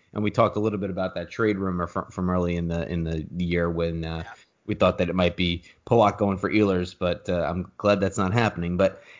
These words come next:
Speaker 1: anyway, uh, Ehlers really, I mean, rips a shot past Varley on the glove side. It was a power play goal. Uh, kinda late in the first period, about seven minutes left, six forty-eight. Uh, it was their second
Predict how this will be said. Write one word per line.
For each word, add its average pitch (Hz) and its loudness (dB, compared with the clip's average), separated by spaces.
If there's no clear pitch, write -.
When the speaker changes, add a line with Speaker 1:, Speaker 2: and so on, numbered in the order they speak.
Speaker 1:
anyway, 107 4
uh, 95 2
Ehlers 147 6
really, 139 6
I 113 -4
mean, 110 -2
rips 120 0
a 104 -8
shot 82 -8
past 98 -4
Varley 90 -4
on 95 -8
the 92 -8
glove 87 -6
side. 82 -6
It 104 -6
was 104 0
a 104 -2
power 117 6
play 113 -2
goal. 104 2
Uh, 107 -6
kinda 147 -2
late 113 -2
in 110 -10
the 101 -6
first 104 -2
period, 101 -2
about 95 -4
seven 98 -2
minutes 92 -6
left, 87 -4
six - -10
forty-eight. 87 -2
Uh, 87 -4
it 90 0
was 95 -2
their 101 0
second 131 0